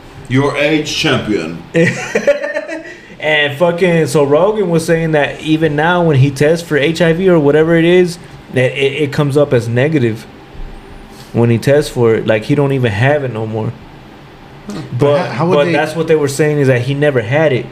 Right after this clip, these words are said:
Speaker 2: He just got in trouble for it, so they made him, "Hey man, you gotta be, you got, you gotta claim you have aids and all this shit."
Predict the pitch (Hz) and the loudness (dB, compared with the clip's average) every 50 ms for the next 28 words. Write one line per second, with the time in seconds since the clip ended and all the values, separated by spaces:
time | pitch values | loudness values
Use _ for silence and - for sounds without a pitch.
0 | - - - - - - - - 127 117 131 127 131 - 135 127 120 123 - - | -16 -20 -20 -20 -20 -12 -4 -2 0 0 0 0 0 0 0 0 -2 -2 0 0
1 | 156 160 185 175 175 - 160 165 165 165 - - - - - - - 127 127 131 | 0 2 2 0 -2 0 2 2 4 2 2 -2 -4 -10 -12 -6 0 0 2 2
2 | 131 131 135 135 139 135 127 117 110 135 131 131 127 120 117 117 117 120 120 117 | 2 2 2 2 2 2 2 0 0 0 0 0 0 0 0 -2 -2 -2 -2 0
3 | 131 123 123 123 123 127 127 123 120 - - - 131 131 127 127 127 - - - | 0 0 0 0 0 0 0 0 -2 -4 -8 -4 0 0 2 2 0 -2 -4 -18
4 | - - - - - 127 127 123 123 123 120 120 - - 143 143 143 147 139 143 | -20 -20 -20 -12 -6 -2 0 2 2 2 2 0 -2 -4 -4 -4 -2 -2 0 0
5 | 147 135 135 127 127 127 127 123 120 117 113 113 113 113 110 - - - 120 120 | 0 2 2 2 2 2 2 0 0 -2 0 0 0 0 -2 -2 0 0 0 0
6 | - | 0